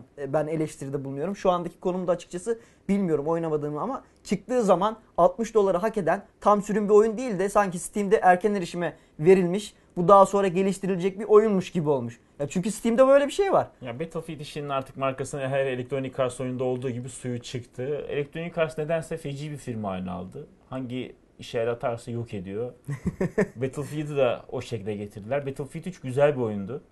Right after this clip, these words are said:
Speaker 2: Battlefield dörtte beklentilerimizi
Speaker 1: Bad
Speaker 2: arttırdı.
Speaker 1: Company iki çok
Speaker 2: İlk
Speaker 1: güzeldi.
Speaker 2: yayınlıkları haritalar, beta haritalar falan da hani eğlenceliydi, oynadık. Oyundan yine beklentimiz yükseldi. Çünkü çok güzel videolar hazırlıyorlar. Ekip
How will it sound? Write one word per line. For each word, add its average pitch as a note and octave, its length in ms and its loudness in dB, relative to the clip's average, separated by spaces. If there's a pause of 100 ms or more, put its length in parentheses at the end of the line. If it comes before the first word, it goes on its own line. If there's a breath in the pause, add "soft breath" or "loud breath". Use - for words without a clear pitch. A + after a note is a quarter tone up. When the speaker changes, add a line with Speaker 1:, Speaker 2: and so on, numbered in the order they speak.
(240 soft breath)
Speaker 2:
Battlefield C3 440 -8
dörtte C3+ 300 -2
beklentilerimizi C3 600 -4
Speaker 1:
Bad C3 140 4
Speaker 2:
arttırdı. D3+ 220 -2
Speaker 1:
Company E3+ 340 -2
iki - 180 -8
çok D3+ 160 -6
Speaker 2:
İlk - 80 -10
Speaker 1:
güzeldi. E3+ 200 0
Speaker 2:
yayınlıkları D#3+ 400 4
haritalar, D3+ 480 4
beta C3+ 220 2
haritalar D3 380 2
falan D3 300 2
da C#3 80 2
hani A2+ 240 -2
eğlenceliydi, B2 840 -4
oynadık. B2 440 0 (260)
Oyundan C3 300 0
yine D#3+ 220 0
beklentimiz A2+ 580 -2
yükseldi. G2+ 400 -6
Çünkü B2 180 -8
çok C3+ 180 -8
güzel A#2+ 240 -4
videolar G2+ 260 -4
hazırlıyorlar. F2+ 500 -6
Ekip - 240 -14